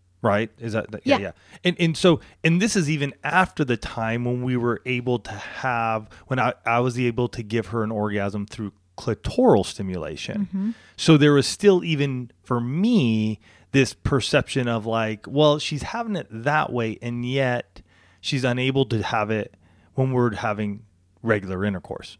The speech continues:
Speaker 2: Right. And, and there's almost this discount. I mean, I've actually had the couples where, where I'll ask, you know, in a coaching session, I'll ask, "Well, the wife, can you, can you orgasm?"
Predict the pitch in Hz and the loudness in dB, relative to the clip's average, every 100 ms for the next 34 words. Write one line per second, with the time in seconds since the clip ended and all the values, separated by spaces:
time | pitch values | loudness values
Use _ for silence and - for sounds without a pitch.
0 | _ _ _ 233 202 226 254 240 233 220 | _ _ _ -2 -2 0 0 4 4 6
1 | 226 226 220 202 180 165 196 - 240 226 | 6 6 4 0 0 -2 -4 -2 -2 0
2 | 247 - - _ _ _ 220 214 214 226 | -2 -6 -20 _ _ _ 6 8 10 8
3 | 233 240 196 202 196 202 190 - 196 - | 8 4 2 0 0 0 -4 -4 -6 -6
4 | - - _ 220 208 185 - 196 196 185 | -20 -20 _ 0 2 2 2 2 2 2
5 | 190 202 - - _ - 208 185 180 175 | 0 0 -10 -20 _ -2 2 2 2 2
6 | 202 185 190 185 185 180 175 - 190 185 | 0 0 0 -2 -2 -4 -4 -6 -8 -8
7 | - 185 175 156 175 - 202 196 185 - | -8 -6 -2 -2 -6 -4 -2 -2 -6 -8
8 | - 196 196 - 190 285 403 | -8 -4 -4 -4 -6 -6 -8